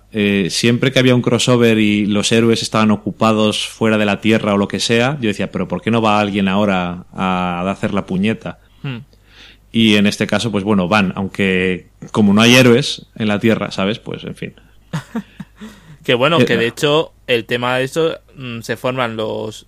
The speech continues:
Speaker 2: la nueva serie de nuevo, de Poderosos Vengadores, Mighty Avengers, cuando llega una avanzadilla de, de Thanos
Speaker 1: Ujú.
Speaker 2: y, y coincide que,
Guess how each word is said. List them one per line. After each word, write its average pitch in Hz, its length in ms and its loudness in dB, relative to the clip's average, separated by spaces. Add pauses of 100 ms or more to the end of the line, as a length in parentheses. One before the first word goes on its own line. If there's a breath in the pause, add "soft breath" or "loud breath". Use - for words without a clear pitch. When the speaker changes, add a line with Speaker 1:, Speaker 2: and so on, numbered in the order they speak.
(120)
Speaker 2:
la 117 160 -6
nueva 123 180 -2
serie 143 300 -2
de 117 160 0
nuevo, 120 260 -2
de 113 560 -2 (220)
Poderosos 117 480 -4
Vengadores, 131 560 -4
Mighty 120 280 -8
Avengers, 143 720 -6 (140)
cuando 113 240 -4
llega 120 300 2
una 113 200 -6
avanzadilla 120 640 -2
de, 104 480 -8 (180)
de 117 160 -4
Thanos 147 720 -6
Speaker 1:
Ujú. 117 320 0 (220)
Speaker 2:
y, 117 540 -6
y 120 140 -6
coincide 127 640 -4
que, 117 540 -6